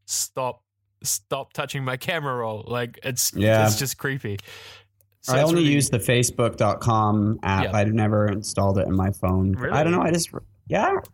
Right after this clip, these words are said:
Speaker 1: Damn.
Speaker 2: I mean, I don't really understand the point of Facebook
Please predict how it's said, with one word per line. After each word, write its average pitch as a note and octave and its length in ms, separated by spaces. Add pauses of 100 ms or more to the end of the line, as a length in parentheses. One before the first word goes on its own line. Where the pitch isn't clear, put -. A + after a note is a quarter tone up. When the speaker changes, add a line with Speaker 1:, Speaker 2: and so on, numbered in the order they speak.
(320)
Speaker 1:
Damn. B2 180
Speaker 2:
I C3 60
mean, D3+ 380 (960)
I B2 140
don't D#3 320 (160)
really C#3+ 420
understand B2+ 520
the A2+ 60
point A#2 260
of A2 80
Facebook A2 580